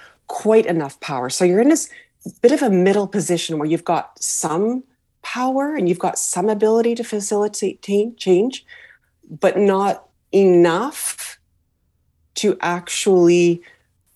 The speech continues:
really stop something like this from happening. So, for instance, maybe somebody's leaving because of the pay. They've gotten an offer somewhere else with higher pay.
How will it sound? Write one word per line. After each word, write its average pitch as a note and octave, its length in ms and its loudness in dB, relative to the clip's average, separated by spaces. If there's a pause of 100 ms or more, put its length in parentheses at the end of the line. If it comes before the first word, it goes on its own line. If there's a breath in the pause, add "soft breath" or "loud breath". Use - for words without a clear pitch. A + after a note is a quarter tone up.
(200)
really F#3 680 0
stop F3 400 -4
something E3 320 -6
like D3 160 -6
this C#3+ 160 -10
from D3+ 120 -6
happening. D3+ 480 -6
So, D#3 340 0 (680 loud breath)
for - 180 0
instance, G3 600 2
maybe F#3+ 260 4
somebody's F#3 420 0
leaving D#3+ 200 -4
because D#3 720 -8 (160)
of D#3+ 180 -4
the D#3 120 -4
pay. C3 320 -6
They've D3 180 -4
gotten D3+ 440 -4 (600)
an D#3 160 -4
offer D#3 320 -2
somewhere D#3+ 360 -4
else C3+ 240 -6
with - 120 -14
higher C#3 280 -6
pay. - 440 -10